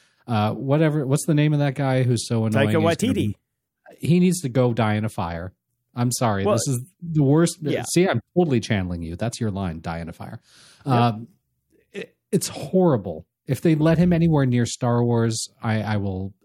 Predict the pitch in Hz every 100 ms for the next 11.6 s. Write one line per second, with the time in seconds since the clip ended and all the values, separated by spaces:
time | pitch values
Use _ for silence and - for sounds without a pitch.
0 | _ - 127 123 104 98 95 95 92 90
1 | 90 104 110 110 - _ _ - 123 110
2 | - 143 147 147 - 135 131 127 123 123
3 | 117 107 107 - - 107 104 - 143 -
4 | 120 - 135 107 107 107 104 - _ _
5 | 127 127 175 180 143 120 - 113 110 -
6 | 117 117 - 147 135 120 95 85 104 117
7 | 110 - 87 82 110 - 120 117 139 123
8 | - 131 151 135 135 127 123 - 117 107
9 | 104 110 113 101 98 98 90 104 107 110
10 | 104 101 110 107 160 - 123 98 104 151
11 | - 110 95 92 85 107